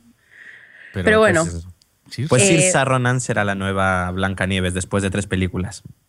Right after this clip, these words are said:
Speaker 2: Que a mí la chica, que esa chica me gusta. ¿Y qué más tenemos de cuentos?
Speaker 3: Pues La Bella y la Bestia. Esta vez viene de manos de Guillermo del Toro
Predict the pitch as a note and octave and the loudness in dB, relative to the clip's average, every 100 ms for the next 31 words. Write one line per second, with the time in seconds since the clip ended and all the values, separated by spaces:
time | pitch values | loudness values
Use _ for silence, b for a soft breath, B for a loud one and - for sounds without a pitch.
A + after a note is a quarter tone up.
0 | _ - F#3 G3+ B3+ B3 A#3+ A#3 G#3 A#3+ | _ -12 -6 -4 -4 -2 -4 -2 -4 -6
1 | B3 B3 G3+ E3 - D#3+ - _ b b | -8 -6 -4 -6 -8 -14 -14 _ b b
2 | A#3 E4 D#4+ - A#3 A#3 G#3 F#3+ E3+ D#3+ | 0 2 2 2 2 2 2 2 2 0
3 | D#3 D#3+ - _ _ - C3+ C#3+ D3 F3 | -4 -6 -12 _ _ -2 2 4 4 4
4 | D3+ B2 B2 - G#2 G#2+ A#2 C3+ B2 D3 | 4 4 2 0 0 0 -4 0 2 2
5 | B2 B2 C3 A2+ A2 A2+ A2+ A2 G#2 G#2+ | 0 -2 0 0 0 0 0 2 4 4
6 | A2+ A#2 A#2+ A#2 D3 F3 | 4 4 4 4 4 2